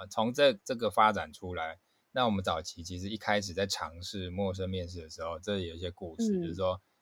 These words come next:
Speaker 1: 早期其实我们还蛮需要业务的。那业务面进来，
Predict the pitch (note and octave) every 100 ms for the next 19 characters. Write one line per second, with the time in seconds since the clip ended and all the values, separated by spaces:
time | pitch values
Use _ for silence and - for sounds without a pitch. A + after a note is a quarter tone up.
0 | _ G2+ G#2 G#2 A#2+ A#2 A2+ A2+ A2+ A2+
1 | A2 - G2 G2 F#2+ F#2+ F#2+ F#2 F#2+ G2+
2 | G2 A2 G#2+ G#2 G2 F#2 E2 - - B2
3 | A#2 - _ _ C3+ C#3 C#3 C#3 A#2 B2+
4 | G2 D#2 D#2